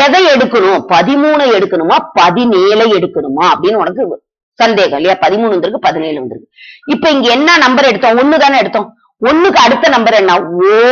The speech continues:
ரெண்டு ரெண்டு. ஓ ரெண்டு ரெண்டு. இந்த ரெண்டுன்றது இந்த ரெண்டுக்கு எப்படி வருது? சமமா வருது. இந்த ரெண்டு இங்க வரக்கூடிய எண்ணுக்கு எப்படி வருது? சமமா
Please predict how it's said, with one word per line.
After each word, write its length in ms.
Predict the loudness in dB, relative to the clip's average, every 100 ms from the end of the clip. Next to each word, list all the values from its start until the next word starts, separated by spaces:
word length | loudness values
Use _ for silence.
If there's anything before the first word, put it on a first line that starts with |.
| 2
ரெண்டு 580 | 2 0 0 -2 0 0
ரெண்டு. 800 | 0 -2 0 0 0 -2 0 2 2 2 2 2 0 -6 -14 -20 -20 _ _ _ _ _ _ _
ஓ 240 | -2 0
ரெண்டு 320 | 2 0 2 2 2 0 -4
ரெண்டு. 640 | -6 -2 0 0 0 0 -4 -20 _
இந்த 280 | -2 0 2
ரெண்டுன்றது 1300 | 2 2 2 2 2 2 2 0 0 0 0 0 -2 -10 _ _
இந்த 420 | -2 0 2 2
ரெண்டுக்கு 520 | 2 2 0 -2 -2
எப்படி 260 | -2 0 0
வருது? 300 | 0 0 -4 -6 -2
சமமா 580 | 2 4 4 4 4 2
வருது. 220 | 0 -4 -18 -20 _ _ _ _ _ _ _
இந்த 340 | -8 -4 -2 -2
ரெண்டு 800 | -2 0 0 0 2 2 0 0
இங்க 360 | -2 0 0
வரக்கூடிய 540 | 2 2 2 0 0 0
எண்ணுக்கு 140 | 0
எப்படி 220 | -2 0
வருது? 240 | -2 -2 -4 0
சமமா 420 | 0 2 2 2